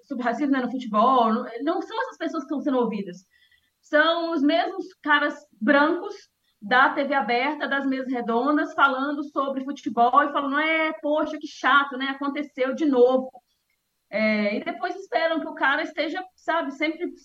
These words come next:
é, cem por cento, que o que ele faça sozinho. É a mesma coisa que acontece, por exemplo, com o Vinícius Júnior, que ele tem que o tempo todo se posicionar e falar sobre isso. É um negócio que eu acho que deve ser cansativo, sabe, pro atleta.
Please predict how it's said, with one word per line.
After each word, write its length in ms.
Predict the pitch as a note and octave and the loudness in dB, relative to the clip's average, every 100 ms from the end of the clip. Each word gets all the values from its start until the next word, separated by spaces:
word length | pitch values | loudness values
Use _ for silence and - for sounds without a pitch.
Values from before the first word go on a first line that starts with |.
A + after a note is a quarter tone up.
| _ | _
é, 200 | B3+ A#3+ | -6 -4
cem 200 | A3+ C4+ | -4 -6
por 120 | C4 | -8
cento, 280 | - C#4+ D4 | -6 -4 -4
que 60 | C4+ | -4
o 100 | - | -4
que 160 | C#4 | -2
ele 160 | C4 C#4 | -2 -2
faça 280 | - A#3+ - | 0 0 0
sozinho. 380 | - A#3 A3 C4+ | -4 -2 -2 -2
É 40 | |
a 40 | C4 | -2
mesma 220 | D4+ C#4 | -2 -2
coisa 180 | C4 B3+ | -6 -6
que 80 | A#3+ | -6
acontece, 260 | B3 A#3+ | -4 -6
por 80 | A3+ | -6
exemplo, 160 | A3+ A3+ | -6 -4
com 80 | A#3 | -4
o 20 | |
Vinícius 340 | A#3 B3+ G#3 | -4 -4 -4
Júnior, 260 | A3 B3 G#3 _ _ - | -4 -4 -8 _ _ -8
que 60 | |
ele 100 | A3 | -4
tem 140 | A#3+ A3 | -2 -2
que 60 | |
o 40 | D#4 | -4
tempo 180 | F4+ | -4
todo 220 | D#4+ C#4 - | 0 0 -2
se 80 | |
posicionar 360 | C4 C#4 A#3+ B3 | -6 -4 -2 -2
e 60 | - | 0
falar 280 | A#3+ C4 | 2 2
sobre 240 | - A3 A#3+ | 0 -6 -6
isso. 120 | C4 - - | -6 -10 -6
É 60 | |
um 40 | C4 | -2
negócio 260 | C4 C#4+ | 0 -2
que 60 | C#4+ | -4
eu 20 | |
acho 100 | C4+ | -6
que 60 | A#3 | -6
deve 120 | C4 | -6
ser 100 | D4 | -4
cansativo, 680 | D4 D4 C#4 - - E4 A3 | -4 -4 -4 -6 -2 -2 -2
sabe, 300 | - C4 C4 | -6 -8 -6
pro 100 | A3 | -4
atleta. 480 | F3+ F#3+ G3+ G3+ | -4 -4 -8 -8